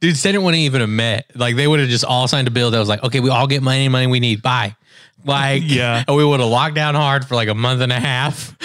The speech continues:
Speaker 1: and be like, "We kill this bitch?" Why? <laughs>
Speaker 2: That's what I don't get about this virus, that,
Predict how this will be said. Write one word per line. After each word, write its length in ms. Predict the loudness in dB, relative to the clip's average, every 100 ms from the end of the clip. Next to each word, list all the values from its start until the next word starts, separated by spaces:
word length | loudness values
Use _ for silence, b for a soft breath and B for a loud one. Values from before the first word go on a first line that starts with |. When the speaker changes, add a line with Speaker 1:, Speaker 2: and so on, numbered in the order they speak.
| -10 -6
Speaker 1:
and 80 | -4
be 60 |
like, 120 | -2
"We 80 | -2
kill 160 | 0 2
this 120 | 2
bitch?" 320 | 2 0 0 _ _ -2
Why? 220 | 0 0 -4 -10 -10
<laughs> 300 | -12 -16 -4
Speaker 2:
That's 180 | -2 2
what 120 | 2
I 120 | 4
don't 160 | 4 4
get 140 | 4
about 200 | 4 4
this 180 | 2 0
virus, 480 | 2 2 2 0 -2
that, 300 | -2 -2